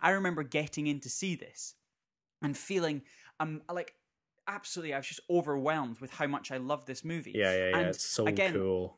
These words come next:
Speaker 1: and again, like, ask, I w-, a, a, a, an interesting question was asked to me recently, where they said, "What movies would you, or, or T V shows would you like to experience again for the first time? Like,
Speaker 2: Oh,
Speaker 1: would you
Speaker 2: yeah, yeah,
Speaker 1: start
Speaker 2: yeah.
Speaker 1: again?" And it's a standard question, and obviously the answer is Lord of the Rings
Speaker 2: The
Speaker 1: and, and
Speaker 2: answer,
Speaker 1: things like
Speaker 2: the answer is Lord of the
Speaker 1: Lord,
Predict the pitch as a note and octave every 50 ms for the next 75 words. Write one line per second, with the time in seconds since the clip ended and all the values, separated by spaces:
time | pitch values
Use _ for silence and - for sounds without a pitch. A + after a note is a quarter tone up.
0 | _ _ E3 E3+ F3 D#3 - F#3 F3+ D3+ C#3+ C#3+ - D#3 E3 E3+ E3 - - -
1 | D3+ D3 C#3+ C3 - C3 C3 C3+ C3 - C#3+ C3+ - D3+ D3+ - D3+ D#3 D#3+ E3+
2 | E3+ F3 E3 C3+ C#3+ C3+ D3+ C#3 C3+ C3+ A#2+ C3+ C3+ D3 D3 - - - C3 C3
3 | B2 A#2+ A2+ A2+ E3 F#3 - - - F#2+ A2 A2 A2+ A2+ _ - - _ - D3
4 | D3 D3+ D3 - D#3 C#3+ B2 B2+ D3 F3 F#3 - C3+ C3+ C3+ C#3 D3 D#3+ F3 F#3
5 | D#3 - G#2+ G2 A2 - - B2+ C3 A#2+ - C3 C3+ B2+ B2+ A#2+ - B2+ B2+ B2
6 | A#2 - - B2+ B2 - - D3+ D#3 C#3+ C3+ C3+ A2 A2 B2+ A#2 B2 B2+ B2+ B2+
7 | B2 - - - B2 - - - - - - C#3+ C#3+ C#3+ C#3 C3 B2 - - -
8 | B2+ A2+ C#3+ C#3 B2+ A2+ A2 A2 - A#2+ A#2 A2+ - - C3+ B2 A#2 - - -
9 | - - C#3+ C3+ - - - C3+ C3+ C3+ C3+ C#3 C#3 C#3 C#3 C3+ C3+ C3 C3 B2+
10 | A#2+ A#2+ A2+ A2 G#2+ G#2+ B2 A#2 A#2 A#2 D3 E3 D#3+ - F#3 - - G#3 F#3+ F3
11 | D3 B2+ - - A#2 A#2 A2 - A#2+ A#2 B2 A#2 - - - - - C#3 B2+ B2+
12 | - C3 A#2 B2+ B2 A#2+ A#2+ A#2+ - A#2+ G#2+ B2 B2 B2 A#2 A2 A#2 A#2+ A#2+ A#2
13 | A#2 A#2+ A#2+ D3 C#3 C3 D3 C#3 C3+ D3 C#3+ C3+ B2+ C3 - C#3+ C3+ - C3 A#2
14 | - C3+ C3+ C3+ C#3+ D3 C3+ C#3 B2 B2 B2 A#2+ A#2 A2+ G#2 G2 F#2+ - - -
15 | A#2 G#2 G2+ G2+ G2 G2 - G#2 G2 F#2 F#2